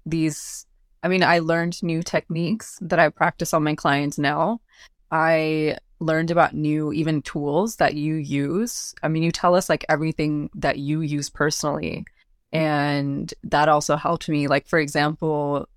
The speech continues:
and even, like, you provide for us, like, an entire kit, which was super helpful.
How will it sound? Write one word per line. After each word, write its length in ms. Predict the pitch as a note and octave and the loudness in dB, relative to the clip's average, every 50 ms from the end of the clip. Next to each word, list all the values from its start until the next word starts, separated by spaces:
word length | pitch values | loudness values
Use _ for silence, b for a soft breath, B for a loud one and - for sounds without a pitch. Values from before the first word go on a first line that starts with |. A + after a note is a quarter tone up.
| - | -4
and 140 | - E3+ F3 | -2 0 2
even, 200 | E3+ A3 C4+ C4+ | 2 4 4 6
like, 260 | C4+ A#3 G3 E3 - - | 6 4 4 2 -2 -4
you 200 | D3+ F3+ G#3 F#3+ | -4 -2 -2 -2
provide 420 | - A#3+ A3+ F3 D#3+ E3 F3+ F3+ | -2 -2 2 4 6 6 4 4
for 120 | - - G3+ | 0 -2 -2
us, 160 | G3+ - - | 0 0 0
like, 240 | F#3 E3 - - - - - | 0 0 -2 -6 -18 -6 -2
an 80 | F3+ E3+ | -2 0
entire 500 | E3 E3 E3+ - - E3 D#3+ D#3 F3+ G3+ | 0 -2 -2 0 2 2 4 4 2 0
kit, 500 | G#3 - - - C#3+ C#3 D3+ A3 C4+ - _ _ | -2 -4 -2 2 2 4 4 2 2 -2 _ _
which 220 | - F#3 F3+ - - | -2 -2 0 0 0
was 140 | G3 F#3 - | -2 -2 -2
super 260 | - A3 F3+ - G3+ | -4 -4 0 0 0
helpful. 580 | G3+ G3 F#3+ F3 - - A3 A3 A#3+ C4 C4+ | 2 2 0 0 0 0 2 2 2 2 0